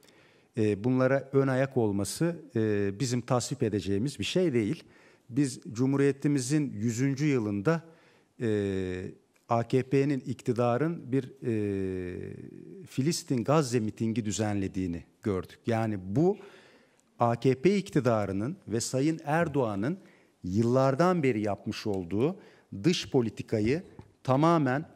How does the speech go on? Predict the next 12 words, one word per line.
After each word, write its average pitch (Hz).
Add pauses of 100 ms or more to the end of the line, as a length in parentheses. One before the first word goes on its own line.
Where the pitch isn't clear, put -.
(160)
hamaset 139
üzerinden 98
yürüterek 98 (340)
ve 147 (160)
iç 190
politika 113
malzemesi 101
seçimlerde 127
kullanılacak 110
bir 135
argüman 120
olarak, 117